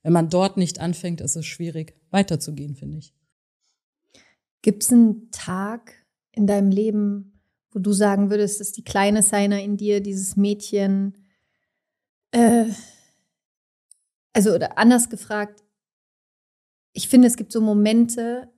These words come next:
Speaker 2: in der Kindheit, wo dieses Licht in diesem kleinen Mädchen wie so abgedunkelt wird.
Speaker 1: Mhm.
Speaker 2: Wo dieses innere Kind in uns, um sich zu schützen, die Entscheidung trifft,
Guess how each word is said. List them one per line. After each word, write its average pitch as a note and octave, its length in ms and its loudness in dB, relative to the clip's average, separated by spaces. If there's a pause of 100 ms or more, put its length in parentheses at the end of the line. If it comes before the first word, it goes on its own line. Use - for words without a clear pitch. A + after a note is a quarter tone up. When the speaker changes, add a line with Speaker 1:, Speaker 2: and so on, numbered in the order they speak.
Speaker 2:
in G#3+ 140 -2
der G3+ 100 2
Kindheit, G#3+ 800 0 (360)
wo G#3 420 0
dieses G3+ 540 -6 (140)
Licht G#3+ 680 0
in G#3 140 0
diesem G#3 220 2
kleinen G3+ 320 -6
Mädchen A3+ 960 -6 (340)
wie G#3+ 340 2
so G3 680 0 (280)
abgedunkelt F#3+ 720 -2
wird. - 260 -20 (100)
Speaker 1:
Mhm. E3+ 300 -2 (720)
Speaker 2:
Wo G3+ 380 2 (400)
dieses F#3+ 380 -2 (140)
innere A3+ 280 8
Kind A#3 360 0
in G#3 180 -6
uns, G3+ 680 -6 (460)
um G#3+ 140 4
sich F#3+ 180 0
zu - 100 -8
schützen, A#3+ 420 0
die G3 80 2
Entscheidung G3 520 -2
trifft, - 580 -14